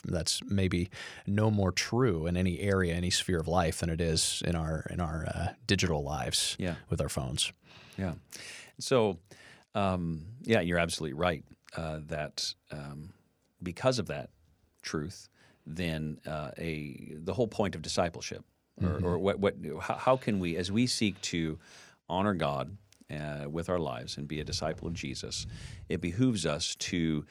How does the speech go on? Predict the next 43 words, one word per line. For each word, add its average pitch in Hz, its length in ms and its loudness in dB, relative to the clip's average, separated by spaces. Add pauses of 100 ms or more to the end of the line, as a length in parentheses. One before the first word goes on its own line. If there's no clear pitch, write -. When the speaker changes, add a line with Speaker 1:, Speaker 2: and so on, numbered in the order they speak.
(160)
Speaker 2:
take - 200 2
a - 40 -4
hard 113 320 4
look 80 500 0
on, 76 560 0
uh, 69 200 -4
how 92 280 2
the 82 120 -2
different 82 340 -4
things 82 300 0
in 82 80 -2
our 101 120 2
lives 76 320 -2
are 76 400 -6 (340)
affecting - 380 -6
us. - 300 -10 (420)
Speaker 1:
Hmm. 92 120 -4
Speaker 2:
And, 80 340 -4
uh, 78 140 -4
that's 131 240 0
the 95 100 -4
big 78 240 0
question 76 480 -4
that, 73 300 -6
uh, 65 40 -6
he 85 240 -4
asks - 300 -6
in 71 80 -8
this - 140 -8
book. - 260 -4
Is - 120 -2
he, 98 140 -2
he's, 90 240 0 (240)
it's 92 200 -2
not 117 160 2
just 98 400 0
a 82 260 2 (240)
book 90 240 0
about 78 360 2 (240)
cell 95 260 4
phones 82 260 -2
changing 113 400 0
us. - 300 -6